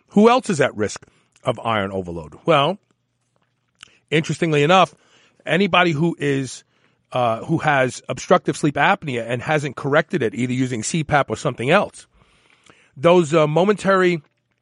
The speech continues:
drops in blood oxygen, uh, are interpreted by the body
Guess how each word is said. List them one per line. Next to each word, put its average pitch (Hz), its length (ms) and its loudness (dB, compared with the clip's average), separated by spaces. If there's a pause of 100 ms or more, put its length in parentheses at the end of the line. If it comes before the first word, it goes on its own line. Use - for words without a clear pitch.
(760)
drops 143 420 0
in 143 200 -6
blood 147 300 2
oxygen, 90 640 -10 (1120)
uh, 117 240 0 (300)
are 143 160 0
interpreted 185 640 0
by 151 160 2
the 131 80 -4
body 147 500 -2